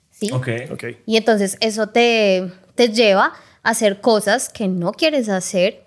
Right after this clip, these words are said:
Speaker 1: o que no estaba, no estaba en tu cabeza hacer, pero dijiste, "Bueno, juepucha, no hay plata, eh, el mínimo no me alcanza pa' nada", normalmente tienen hijos, entonces dicen, "Bueno, pues voy a llegar a, a hacerlo", y se encuentran,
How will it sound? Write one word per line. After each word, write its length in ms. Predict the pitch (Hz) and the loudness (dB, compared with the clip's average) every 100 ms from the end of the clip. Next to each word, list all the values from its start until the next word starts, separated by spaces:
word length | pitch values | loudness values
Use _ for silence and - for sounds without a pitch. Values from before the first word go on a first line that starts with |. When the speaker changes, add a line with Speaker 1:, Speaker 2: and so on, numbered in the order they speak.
| - | -18
Speaker 1:
o 100 | 185 | -14
que 140 | 180 | -10
no 460 | 170 170 170 180 220 | -10 -8 -6 -2 0
estaba, 720 | 247 - 254 247 247 247 220 | -2 -2 0 0 0 -4 -6
no 120 | 240 | -4
estaba 300 | 220 - 226 | -4 -2 -2
en 80 | 240 | -2
tu 100 | 220 | -4
cabeza 380 | - 175 170 180 | -4 -2 -4 -4
hacer, 280 | 185 240 - | -4 -4 -4
pero 200 | 269 240 | -4 -4
dijiste, 460 | 214 214 196 190 180 | -4 -6 -6 -4 -4
"Bueno, 260 | 202 202 175 | -2 -4 -4
juepucha, 400 | 190 226 220 170 | -2 -2 -2 -4
no 80 | |
hay 80 | 175 | -4
plata, 420 | 185 247 262 320 339 - - - | -2 -2 0 0 -2 -12 -20 -6
eh, 320 | - 214 214 214 | 0 2 2 2
el 120 | 226 | 0
mínimo 380 | 208 214 202 214 | 0 -2 -2 0
no 100 | 247 | 0
me 100 | 202 | -2
alcanza 380 | 185 226 233 214 | -2 -2 -2 -6
pa' 80 | 196 | -4
nada", 260 | 185 190 247 | -2 0 0
normalmente 600 | 302 226 196 190 185 196 | 0 -2 -4 -4 -6 -4
tienen 360 | 233 220 214 | -2 0 2
hijos, 460 | 269 226 247 330 - _ _ - | 0 0 -2 -2 -6 _ _ -6
entonces 440 | 226 220 196 185 | -4 0 0 -2
dicen, 300 | 202 214 196 | -2 -2 2
"Bueno, 360 | 185 175 220 247 | 2 2 -4 -6
pues 200 | 214 208 | -6 -6
voy 560 | 202 196 208 196 190 185 | -10 -8 -4 0 0 0
a 60 | |
llegar 380 | 185 226 220 185 | -2 0 0 0
a, 240 | 185 185 | -2 -4
a 180 | 196 196 | -4 -4
hacerlo", 440 | 202 220 214 302 349 - - | -2 -2 0 -2 -4 -12 -8
y 140 | - 302 | -2 0
se 80 | 302 | 0
encuentran, 580 | 285 294 269 262 330 | 0 0 0 -2 -2